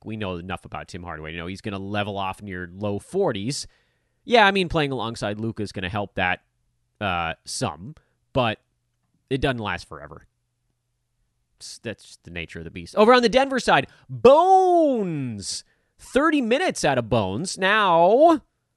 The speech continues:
expectation tempering here. Jamal Murray would have played more than thirty minutes if he wasn't in foul trouble. He ended up with five fouls and just had one of those off games. Jamal went two for eleven shooting.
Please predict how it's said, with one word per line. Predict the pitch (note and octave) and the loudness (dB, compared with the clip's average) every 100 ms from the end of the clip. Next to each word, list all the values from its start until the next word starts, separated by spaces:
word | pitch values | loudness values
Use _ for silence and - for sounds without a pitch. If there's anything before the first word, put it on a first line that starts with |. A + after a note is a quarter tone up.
| _ _ _ _ _ _ - | _ _ _ _ _ _ -10
expectation | C3+ - C#3 C#3+ B2+ A2 | -10 -6 -6 -4 -6 -6
tempering | C#3+ C#3 G2+ F2 | -8 -8 -8 -10
here. | F2+ F2 F2+ _ - | -8 -8 -8 _ -8
Jamal | G#3 A#3+ A3+ | 0 2 4
Murray | A3 G3 | 6 6
would | D#3+ F3 | 6 4
have | E3+ | 2
played | - D#3+ C#3+ | 0 -2 0
more | C3 C#3+ | -2 -2
than | D3 C#3 | -4 -6
thirty | C3+ C#3+ C#3+ | -2 -2 -2
minutes | C#3+ E3 D#3+ | -2 -4 -6
if | A#2+ | -8
he | A#2+ | -6
wasn't | G#2+ G2+ G2+ | -6 -8 -10
in | F#2 | -6
foul | C3 C#3+ | -2 0
trouble. | C#3 C#3+ B2+ C3 | 0 -2 -2 -4
He | A#2+ A2 | -4 -6
ended | G2+ F#2+ | -6 -8
up | F#2 | -10
with | F#2 | -14
five | - C3 C#3+ C#3 | -4 0 0 -2
fouls | - B2+ A#2 A2 G#2+ | -2 0 2 0 -2
and | G2+ | -6
just | F#2+ - | -8 -10
had | F2 F2 E2 | -8 -8 -8
one | F#2+ | -10
of | F#2 | -8
those | F#2 F#2 | -8 -8
off | - F#2 A2 - | -8 -6 -6 -4
games. | B2+ C3 C#3+ | -4 -2 -6
Jamal | - F#2+ E2+ F2 | -10 -12 -10 -10
went | E2 - | -12 -10
two | B2+ | -10
for | G#2+ G2+ | -8 -10
eleven | F#2+ G2+ F#2 | -6 -6 -8
shooting. | - - A#2+ A2+ A2 | -12 -6 -4 -4 -6